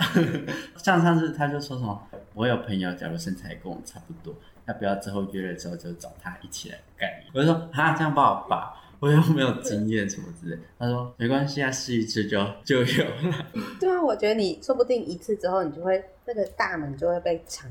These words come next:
Speaker 2: 开欸，屁眼的大门。
Speaker 1: <laughs> 他带我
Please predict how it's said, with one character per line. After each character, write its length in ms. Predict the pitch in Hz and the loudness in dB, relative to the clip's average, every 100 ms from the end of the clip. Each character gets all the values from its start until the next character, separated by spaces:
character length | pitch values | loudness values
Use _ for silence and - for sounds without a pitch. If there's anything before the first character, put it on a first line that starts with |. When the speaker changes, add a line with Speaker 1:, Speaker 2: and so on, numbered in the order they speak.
| - | -14
Speaker 2:
开 160 | - 135 | -14 -14
欸， 280 | 269 - - | -10 -10 4
屁 240 | 302 277 | 4 6
眼 200 | 202 175 | 0 0
的 120 | 175 | 0
大 260 | 175 165 196 | 4 4 6
门。 180 | 190 202 151 - - - 196 | 6 4 0 -6 -14 -8 -8
Speaker 1:
<laughs> 480 | - 359 - - - | 2 2 2 -6 -10
他 160 | - 147 | -4 -4
带 320 | - 135 | 0 0
我 80 | 107 | 0